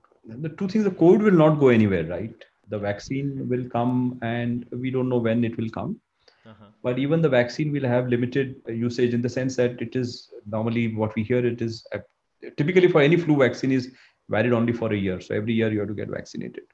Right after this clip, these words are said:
Speaker 2: Yeah.
Speaker 1: So, so, so this is something that we will have to learn to live with, and we'll have to manage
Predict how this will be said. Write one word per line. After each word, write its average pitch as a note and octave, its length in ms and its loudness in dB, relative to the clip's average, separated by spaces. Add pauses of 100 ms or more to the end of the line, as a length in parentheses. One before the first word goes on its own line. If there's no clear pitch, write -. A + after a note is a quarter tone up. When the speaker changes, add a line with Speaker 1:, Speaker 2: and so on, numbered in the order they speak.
(140)
Speaker 2:
Yeah. G#2 160 -20 (260)
Speaker 1:
So, C3 340 0
so, D3 300 -6
so - 200 -8
this D3 220 -2
is G#3 100 -4
something F3 340 0
that E3+ 300 2
we D3 100 -2
will D3 80 0
have C3+ 160 2
to C#3 80 -4
learn A#2+ 240 0
to C3+ 60 -4
live A#2+ 240 -2
with, B2 200 -2
and A2+ 300 -4
we'll A#2 140 -2
have A#2 80 -4
to B2 100 -4
manage A2 500 0